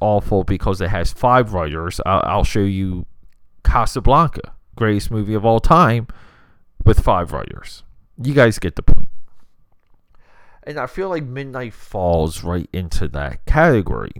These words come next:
where it will challenge us on our mood, on our feeling, on, on what we feel for the day.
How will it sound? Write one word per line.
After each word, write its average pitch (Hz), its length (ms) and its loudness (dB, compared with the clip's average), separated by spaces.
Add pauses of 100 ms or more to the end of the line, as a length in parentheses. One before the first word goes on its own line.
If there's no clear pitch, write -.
where 87 340 -2 (520)
it 117 180 -8
will 104 220 -6
challenge 127 680 -4 (120)
us 78 420 -10 (1120)
on 113 160 -2
our 117 140 2
mood, 131 340 0 (220)
on 104 180 -4
our 101 80 -2
feeling, 113 480 -4
on, 92 300 -6
on 90 260 -8
what 165 240 0
we 160 140 -4
feel 139 420 -2
for 120 260 -4
the 101 140 -6
day. - 300 -8